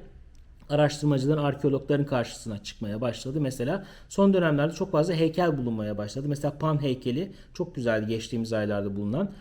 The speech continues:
O mila-, e, pardon, o da tabii o milattan sonra üçüncü, dördüncü yüzyıla geç, e, imparatorluk dönemine tarihlenen,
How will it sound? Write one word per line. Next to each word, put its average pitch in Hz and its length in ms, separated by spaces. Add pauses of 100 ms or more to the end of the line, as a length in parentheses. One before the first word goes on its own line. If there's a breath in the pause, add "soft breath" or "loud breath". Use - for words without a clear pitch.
(280 loud breath)
O 170 280
mila-, 165 420
e, 143 80
pardon, 139 340
o 156 180
da 165 100
tabii 190 200
o 143 60
milattan 160 440
sonra 156 160
üçüncü, 156 300
dördüncü 151 400
yüzyıla 123 220
geç, 147 360
e, 120 180
imparatorluk 139 640
dönemine 110 340 (300 loud breath)
tarihlenen, 123 640